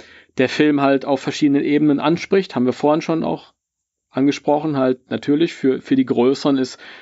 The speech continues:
der absurde Humor, die absurde Situation, die Präsentation an sich.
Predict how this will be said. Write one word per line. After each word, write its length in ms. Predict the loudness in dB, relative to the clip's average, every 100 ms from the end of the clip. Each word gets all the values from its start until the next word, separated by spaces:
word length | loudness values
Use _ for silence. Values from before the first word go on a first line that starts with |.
| -10
der 120 | -6
absurde 420 | -6 0 2 4 2
Humor, 400 | 0 2 2 2
die 120 | 0
absurde 320 | -2 -2 -2
Situation, 580 | -4 -4 -6 -2 0 2
die 80 | 0
Präsentation 680 | -2 -4 -4 -4 -2 0
an 120 | 0 -2
sich. 260 | -4 -4